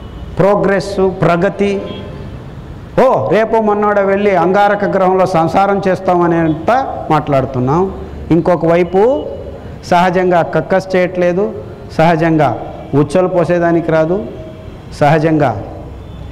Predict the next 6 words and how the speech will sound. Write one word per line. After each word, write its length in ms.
పిల్లలు 280
పుట్టించుకోలేకపోతున్నాం. 1160
ఇప్పుడు 160
అంతా 480
ఆర్టిఫిషియల్ 800
ఇన్సెమినేషన్. 760